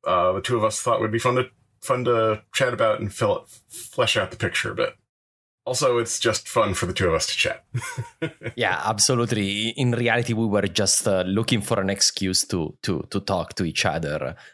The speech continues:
Speaker 2: about this to-, this period we are so passionate about.
Speaker 1: Now, this is normally where I would say you should all go listen to Marco's podcast, but there is a twist here. Uh, <laughs> Marco is the host of a show called Story d'Italia, and as the name implies, it's a history of Italy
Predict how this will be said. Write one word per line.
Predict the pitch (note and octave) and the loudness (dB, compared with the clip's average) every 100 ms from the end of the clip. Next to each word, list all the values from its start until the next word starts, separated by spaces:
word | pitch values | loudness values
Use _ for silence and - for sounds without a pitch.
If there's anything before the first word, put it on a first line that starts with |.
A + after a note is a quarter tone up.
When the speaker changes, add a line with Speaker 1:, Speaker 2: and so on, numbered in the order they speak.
| - | -8
Speaker 2:
about | G2 G2 G2 F#2 F2+ | -4 0 0 0 0
this | G#2+ - | 0 2
to-, | G#2 A2 - | 0 0 -4
this | G#2+ A2+ D3 D3 | -8 0 2 2
period | - A3+ G3 A#2+ G#2 | 2 2 2 2 0
we | G#2 | 0
are | G2 | 0
so | - A2 | 0 0
passionate | - D#2+ - E2 E2+ | 0 -2 -2 -2 -4
about. | - D2+ - - - _ _ _ _ _ _ _ _ _ _ | -6 -6 -8 -14 -20 _ _ _ _ _ _ _ _ _ _
Speaker 1:
Now, | B2+ A#2+ A#2 | 0 0 -2
this | C#3 D#3+ | 0 2
is | D#3+ | 2
normally | C#3+ F3+ F3 E3 | 2 2 2 2
where | C3 B2 | 2 2
I | A#2 | 2
would | A#2 A2 | 0 -2
say | - B2+ A#2 A2 | 0 2 2 2
you | A2 | 2
should | - A#2 G2+ - | 2 0 0 0
all | A2 A2 | 0 2
go | G#2+ G2+ | 0 2
listen | G#2+ - G#2 | 2 2 2
to | A2+ G2 | 2 2
Marco's | G2 G#2 F#2 - | 2 2 -2 2
podcast, | A2+ G#2+ G2+ G#2+ A#2 - - | 2 2 0 0 -2 -8 0
but | - F#2 - | 2 2 -2
there | G2 G2 | 0 2
is | F#2 | 0
a | |
twist | - B2 A2+ - | 0 0 0 0
here. | A#2 D#3+ A#2+ | 0 0 -2
Uh, | F3 - D3+ | 0 2 2
<laughs> | |
Marco | - - A#2 | 2 2 0
is | G#2 | 0
the | G2+ | -2
host | A#2 - | -2 0
of | G#2+ | 0
a | - | 2
show | - G#2 | 2 0
called | - G2+ G2 - | 0 0 0 0
Story | - A2 G#2 A2 | -2 0 2 2
d'Italia, | G#2 G2 - A2 C3+ E3 - | 0 0 0 2 0 -2 -2
and | - | 0
as | C3 B2+ | 2 2
the | |
name | C#3 C3+ | 2 2
implies, | C3 B2+ B2+ A2 G#2+ - | 2 0 0 2 0 -2
it's | G2 A2 | -2 0
a | |
history | A#2 - A#2+ | 0 2 2
of | A2 | 2
Italy | A#2+ C#3 B2+ B2 A#2 | 0 2 2 2 0